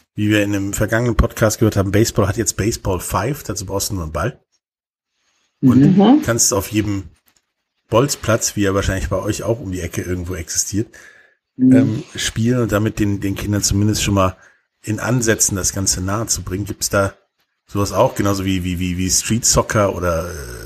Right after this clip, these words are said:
Speaker 1: bei Basketball die Street Ball oder irgendwie sowas?
Speaker 2: Mhm. Also es gibt die Intercross-Variante, die wird auch,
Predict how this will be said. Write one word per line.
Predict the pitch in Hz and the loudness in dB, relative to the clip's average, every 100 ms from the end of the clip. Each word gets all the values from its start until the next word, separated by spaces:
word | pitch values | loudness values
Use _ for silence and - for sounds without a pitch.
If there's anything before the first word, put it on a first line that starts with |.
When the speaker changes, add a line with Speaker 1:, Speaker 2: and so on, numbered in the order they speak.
| - - | -16 -8
Speaker 1:
bei | - | -4
Basketball | - 98 - - 95 95 92 | 0 0 -2 0 2 2 0
die | 90 | -4
Street | - 104 113 - | -6 -6 -6 -6
Ball | 87 87 80 | -6 -4 -6
oder | 73 76 | -8 -10
irgendwie | 78 76 | -10 -10
sowas? | 87 110 - _ _ _ _ _ _ _ | -10 -12 -16 _ _ _ _ _ _ _
Speaker 2:
Mhm. | 147 151 156 147 - _ _ | 4 6 6 2 -6 _ _
Also | 170 160 | 2 4
es | 180 | 4
gibt | 151 - - - - _ _ _ - - | 2 -2 -8 -16 -20 _ _ _ -20 -18
die | 143 156 | -12 -6
Intercross-Variante, | 196 196 208 208 196 190 165 175 180 196 190 233 233 - - - _ _ _ | -2 2 0 2 -2 0 0 2 2 0 -2 -6 -6 -10 -20 -20 _ _ _
die | 147 | -4
wird | 165 175 | -4 0
auch, | 170 165 160 156 - | 4 4 4 0 -10